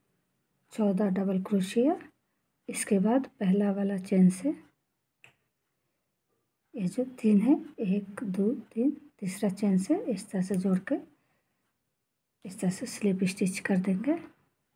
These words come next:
फिर तीन chain लेंगे, एक, दो, तीन, तीन चेन लेकर के फ्रेंड्स, इसी same loop में double क्रोशिया बनाएंगे।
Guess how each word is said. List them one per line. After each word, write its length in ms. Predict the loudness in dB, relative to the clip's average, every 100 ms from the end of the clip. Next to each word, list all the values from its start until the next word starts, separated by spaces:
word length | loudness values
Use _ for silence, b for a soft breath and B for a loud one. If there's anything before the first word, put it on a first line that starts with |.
| _ _ _ _ _ _ -2
फिर 160 | -2
तीन 280 | 4 6 6
chain 200 | 6 4
लेंगे, 440 | 4 4 4 2 0 -14 -8
एक, 420 | 0 0 0 -4 -14 -20 _ _ _ -8
दो, 400 | -4 0 0 -2 -10 _ _ _ _ _ _ _
तीन, 280 | -4 -2 -2 -4 -12 _ _ _ _ _ -4
तीन 200 | -2 0
चेन 180 | 2 2
लेकर 300 | 2 0 -2
के 100 | -2
फ्रेंड्स, 260 | 2 2 2
इसी 280 | -4 -2 -2
same 300 | 4 6 6
loop 200 | 4 4
में 180 | 4 4 2 -14 -20 _ _ _ _ _ _ _ _ _ _ _ _ _ _ _ _ _ _ _ _ _ _ _ _ _ _ -2
double 320 | 0 2 0
क्रोशिया 380 | 0 0 4 4
बनाएंगे। 460 | 4 4 4 2